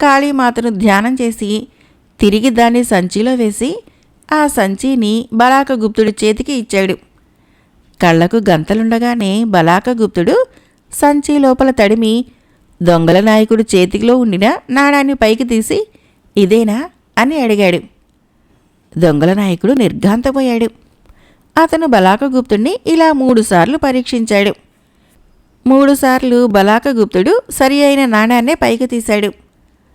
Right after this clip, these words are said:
దొంగల నాయకుడు బలాకగుప్తుడి కాళ్ళపైన పడి, "క్షమించు స్వామి,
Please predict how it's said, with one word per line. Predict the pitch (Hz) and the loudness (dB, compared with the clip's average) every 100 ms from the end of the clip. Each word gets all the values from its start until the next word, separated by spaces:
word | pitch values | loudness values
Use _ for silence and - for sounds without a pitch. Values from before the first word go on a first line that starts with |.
| _ _ _ - | _ _ _ -4
దొంగల | 147 147 151 190 | -2 0 0 0
నాయకుడు | 202 170 - 190 330 | -2 -4 -4 -2 -2
బలాకగుప్తుడి | 233 214 247 277 247 226 226 240 | 0 2 2 0 -4 -2 -2 0
కాళ్ళపైన | 190 185 208 262 269 | 0 0 0 -2 -4
పడి, | 214 240 381 _ _ _ _ _ _ _ | -4 -4 -6 _ _ _ _ _ _ _
"క్షమించు | - 214 208 233 262 | -4 0 0 -2 -4
స్వామి, | 254 226 196 226 | -4 -4 -2 -4